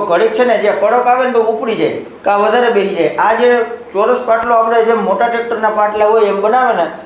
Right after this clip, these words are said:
એટલે એની ખાસ એક ખૂતરાઈ આવે, જેથી કરીને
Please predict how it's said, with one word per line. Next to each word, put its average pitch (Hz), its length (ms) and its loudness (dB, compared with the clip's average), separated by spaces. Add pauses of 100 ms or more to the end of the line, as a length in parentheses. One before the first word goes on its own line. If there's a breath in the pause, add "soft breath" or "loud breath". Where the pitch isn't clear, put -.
(120)
એટલે 196 180 -2
એની 226 240 -2
ખાસ 208 300 -2
એક 214 180 -2
ખૂતરાઈ 160 380 -2
આવે, 123 200 -4 (360 loud breath)
જેથી 196 300 -2
કરીને 247 280 0